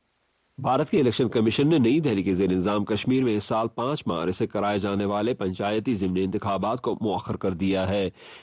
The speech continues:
انتخابات ملتوی کرنے کا اعلان کرتے ہوئے الیکشن کمیشن حکام نے بتایا کہ ایسا سیکیورٹی وجوہات کی بنا پر کیا گیا ہے۔ چند روز پہلے بھارتی زیر انتظام کشمیر کے چیف الیکٹورل آفیسر شیلیندر کمار نے اعلان کیا تھا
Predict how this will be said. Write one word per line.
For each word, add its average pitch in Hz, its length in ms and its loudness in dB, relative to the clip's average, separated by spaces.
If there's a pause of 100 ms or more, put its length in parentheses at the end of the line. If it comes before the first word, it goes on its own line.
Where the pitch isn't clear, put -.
انتخابات 120 600 -2
ملتوی 123 420 0
کرنے 104 300 -2
کا 104 120 -2
اعلان 107 300 0
کرتے 135 280 -4
ہوئے 135 240 2
الیکشن 107 320 -2
کمیشن 110 420 0
حکام 104 400 -2
نے 127 80 2
بتایا 98 320 -2
کہ - 140 -4
ایسا 110 320 -2
سیکیورٹی 101 480 -2
وجوہات 98 520 0
کی 113 80 -4
بنا 90 280 -2
پر 101 160 -4
کیا 92 380 -2
گیا 95 260 0
ہے۔ 95 200 -2 (420)
چند 120 200 0
روز 131 220 0
پہلے 127 260 0
بھارتی 120 340 -2
زیر 110 140 2
انتظام 110 340 0
کشمیر 120 340 0
کے 135 120 -2
چیف 160 340 -2
الیکٹورل 92 500 -2
آفیسر 110 380 -2 (180)
شیلیندر 98 400 0
کمار 104 300 0
نے 131 120 0
اعلان 98 260 0
کیا 117 260 0
تھا 139 240 -2